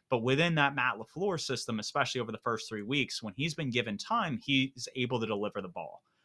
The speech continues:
So I think moving forward, that's the big thing for the Packers. And then if the Lions are able to start generating pressure like they were with Aiden Hutchinson, with, uh, some of the other guys, I think they have, like, Isaiah Buggs on that interior offensive line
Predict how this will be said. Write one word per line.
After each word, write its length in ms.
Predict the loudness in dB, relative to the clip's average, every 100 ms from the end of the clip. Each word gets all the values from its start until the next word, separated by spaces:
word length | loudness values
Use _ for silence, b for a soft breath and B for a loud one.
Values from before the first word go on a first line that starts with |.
| _
So 160 | 2 4
I 60 |
think 180 | 6 4
moving 280 | 2 4 2
forward, 380 | 2 2 4 4
that's 180 | 2 2
the 80 | -2
big 240 | 0 0
thing 180 | -2 -4
for 120 | -4
the 60 | -4
Packers. 560 | 2 2 2 -2 0
And 100 | 0
then 100 | 0
if 140 | -2 -4
the 100 | -4
Lions 380 | 0 2 2 2
are 60 |
able 160 | 0 0
to 80 | -2
start 260 | -2 0
generating 480 | 0 0 2 2 0
pressure 340 | 0 0 0
like 200 | -2 -2
they 100 | -4
were 360 | -2 0 0 -4 b b b -2
with 140 | 0
Aiden 300 | 4 4 4
Hutchinson, 760 | 2 0 2 -4 -8 -8 -10 -6
with, 200 | -6 -6 B B B 0
uh, 320 | 4 6 6
some 220 | 4 2 4
of 60 |
the 60 | 6
other 200 | 6 6
guys, 240 | 6 4
I 40 | 0
think 140 | -2
they 80 | 2
have, 160 | 2
like, 160 | 2 0
Isaiah 300 | 2 4 2
Buggs 420 | 4 2 2 -2
on 120 | -2
that 140 | 0 -2
interior 520 | -4 -4 -2 -4 -6 -6 -2
offensive 480 | -2 -2 -6 -6
line 340 | -2 -2 -2